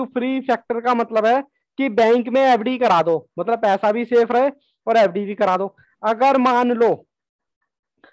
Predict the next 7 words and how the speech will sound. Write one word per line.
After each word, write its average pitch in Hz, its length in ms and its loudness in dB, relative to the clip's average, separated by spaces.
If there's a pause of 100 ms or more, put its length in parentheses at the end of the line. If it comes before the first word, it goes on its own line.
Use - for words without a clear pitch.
(200)
ये 208 120 2
दो 226 200 2
लाख 247 240 2
कमाना 233 380 0
चाहते 240 360 0
हो 233 380 0 (140)
तो 226 220 2